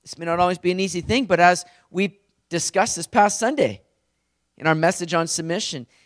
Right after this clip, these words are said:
it's a needed thing in the life of the believer. Jesus has called us all to submit one to another. And Hagar would come to see that it's in her submission, not to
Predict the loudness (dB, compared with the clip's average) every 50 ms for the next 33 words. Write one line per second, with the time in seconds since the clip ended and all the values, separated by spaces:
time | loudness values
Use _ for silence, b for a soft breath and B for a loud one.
0 | b b -6 -6 -6 -4 -8 -8 -4 -4 -2 -2 -2 -2 -2 -2 -4 -4 -4 -6
1 | -6 -4 -4 -4 -4 -6 -10 -10 -10 -10 -10 -8 -10 -8 -10 -10 -16 -18 -20 _
2 | _ _ _ _ _ _ _ _ _ _ _ _ _ _ _ _ _ _ _ _
3 | _ _ _ _ _ _ _ _ _ _ _ _ _ -12 -8 -6 -4 -4 -4 -6
4 | -6 -6 -8 -6 0 2 2 2 2 0 -4 -4 -4 -2 -2 0 -2 -2 -4 -10
5 | _ _ _ _ _ _ _ _ _ _ _ _ _ _ _ -8 -6 -6 -4 -4
6 | -6 -4 -4 -4 -4 -4 -6 -6 -8 -8 -8 -8 -12 -12 -12 -14 -14 -14 -16 -16
7 | -18 -20 -20 -20 _ _ _ _ _ _ _ _ _ _ _ _ _ _ _ _
8 | _ _ _ _ _ _ _ _ _ _ _ _ _ _ _ -6 -4 -2 -2 0
9 | 0 0 0 0 2 2 2 2 0 -2 _ _ _ _ _ _ _ _ _ -4
10 | -4 -4 -2 -2 -6 -6 -6 -8 -10 -8 -6 -2 -2 -2 -2 -4 -8 -4 -4 -4
11 | -4 -4 -4 -6 -6 -8 -8 -6 -4 -2 -2 -2 -2 -2 -4 -4 -6 -8 b b
12 | b b b b -4 -4 -4 -4 -4 -6 -8